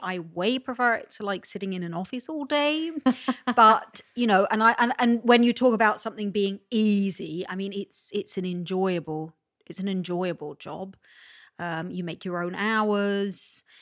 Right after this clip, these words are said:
Speaker 1: you can put in as much as you want to get out, but, you know, you do have to put something in there to get the reward out. It's not just something that kind of, you know,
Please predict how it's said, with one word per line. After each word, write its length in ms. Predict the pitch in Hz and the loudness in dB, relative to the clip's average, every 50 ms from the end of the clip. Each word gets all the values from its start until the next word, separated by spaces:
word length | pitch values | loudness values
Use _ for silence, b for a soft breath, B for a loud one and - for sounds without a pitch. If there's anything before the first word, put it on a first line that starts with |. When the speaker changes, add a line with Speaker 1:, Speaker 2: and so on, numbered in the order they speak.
| b b b | b b b
Speaker 1:
you 140 | 190 185 175 | -6 -6 -6
can 600 | 175 - 170 175 175 180 180 170 170 170 175 175 - _ _ _ _ _ _ _ _ _ _ _ _ _ _ | -6 -6 -6 -6 -4 -4 -4 -6 -6 -6 -8 -10 -12 _ _ _ _ _ _ _ _ _ _ _ _ _ _
put 180 | - 208 196 202 | -2 -2 0 0
in 140 | 196 196 190 | 0 -2 -2
as 100 | 180 156 | -4 -4
much 220 | 180 - - - | -6 -8 -8 -8
as 120 | 196 175 180 | -10 -8 -6
you 80 | 196 180 | -6 -6
want 200 | 185 185 170 - | -6 -8 -10 -10
to 80 | - 180 | -12 -8
get 180 | - 175 170 | -6 -4 -2
out, 360 | 180 185 190 196 196 - _ - | -2 -2 -2 -4 -4 -8 _ -8
but, 160 | 196 - - - | -8 -8 -6 -6
you 120 | 220 214 | -6 -4
know, 80 | 190 175 | -4 -4
you 200 | 180 180 214 202 | -4 -4 -4 -4
do 160 | - 240 190 | -2 -2 -2
have 160 | 180 202 - | -4 -6 -8
to 80 | - 180 | -10 -12
put 240 | _ - 208 - - | _ -8 -8 -8 -6
something 440 | - 196 180 - 180 175 175 170 - _ _ | -8 -8 -8 -8 -10 -12 -14 -14 -16 _ _
in 300 | - 214 202 190 165 156 | -2 0 0 0 -2 -4
there 400 | 147 156 160 156 156 160 156 156 - b b b b b b b b b b b - | -6 -8 -8 -8 -8 -8 -8 -8 -10 b b b b b b b b b b b -6
to 80 | - - | -2 0
get 180 | 208 190 - 214 | 0 -2 -2 -2
the 80 | 185 | -6
reward 460 | 170 170 175 165 160 180 175 180 170 175 | -4 -4 -4 -2 -2 -2 -2 -2 -2 -2
out. 260 | 170 135 120 - - - | -4 -4 -6 -12 -10 -8
It's 260 | 202 190 - - - 202 | -8 -6 -6 -4 -4 -2
not 340 | 202 196 180 - _ _ | -2 -2 -4 -6 _ _
just 400 | - - - 180 165 - - - - | -12 -6 -6 -4 -4 -4 -4 -2 -2
something 540 | 208 185 185 - - - 180 170 175 170 165 | -2 -2 -4 -6 -8 -8 -6 -6 -6 -6 -8
that 220 | 160 - _ - | -10 -10 _ -12
kind 260 | - - 180 170 165 170 | -8 -6 -6 -6 -6 -6
of, 340 | 165 160 - - - - - | -8 -10 -12 -18 -20 -16 -10
you 160 | - 202 196 | -6 -4 -4
know, 240 | 165 165 165 170 165 | -4 -4 -4 -6 -6